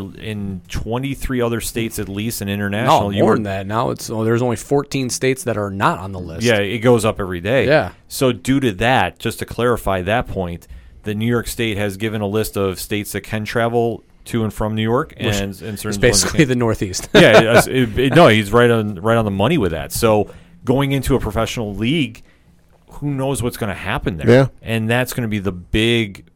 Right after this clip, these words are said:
Speaker 1: X factor going into this season, 'cause whatever they do, like I say, the N F L is gonna be watching very closely.
Speaker 3: Yeah.
Speaker 2: Facts.
Speaker 1: And
Speaker 3: Yeah.
Speaker 1: whatever happens with baseball is going to tremendously impact the N F L.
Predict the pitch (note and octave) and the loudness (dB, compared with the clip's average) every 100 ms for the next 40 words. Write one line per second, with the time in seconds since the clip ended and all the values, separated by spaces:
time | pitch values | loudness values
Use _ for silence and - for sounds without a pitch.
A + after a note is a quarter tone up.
0 | - G#2+ - A2+ G#2 - G2 G2 G2+ G2 | -10 -8 -6 -2 -2 -4 -4 0 2 2
1 | G#2 G2 G2 G2+ - C3+ A#2 G#2 A2 G2 | -2 -4 -4 -4 -4 -4 -4 -4 -4 -6
2 | - - _ - A2 A#2 A2+ B2+ C3+ B2 | -10 -20 _ 0 2 2 2 0 0 0
3 | A2 G#2+ G#2 C3 F#2+ F#2 A2 A2+ B2+ A#2+ | 0 -2 -2 -2 -4 -6 -6 -4 -2 -2
4 | G2+ G#2 G2 G2 F#2+ G2 F#2 F2+ F2 - | -2 -4 0 0 0 -2 -4 -4 -4 -2
5 | D#3 E3 - E2+ D2+ A2+ B2+ D3+ D#3 G2+ | 0 0 -2 -8 -2 4 4 4 0 -4
6 | G2+ - - G#2+ G#2 G#2 A2 C#3 E3 - | -4 -6 -8 -2 2 4 4 4 2 -8
7 | - - G2+ A2 A2+ G#2 G#2+ A2 A2 G2 | -20 -8 -2 0 0 0 -2 0 -2 -2
8 | F#2+ F2 A2+ C3+ - A2 G2+ - G#2 G2+ | -2 -2 -2 -2 0 2 2 -2 -6 -6
9 | A2 G#2+ - A#2 - - A2+ A2+ A2+ A2+ | -4 -4 -6 -8 -8 -6 -6 -4 -6 -6
10 | G#2 - A#2+ A#2+ F#2+ C#3 F3+ - F2+ E2+ | -10 -8 -8 -10 -8 -6 -6 -4 -4 -4
11 | - F#2+ F#2 F#2 C#3 - | -4 -4 -4 -2 -2 -2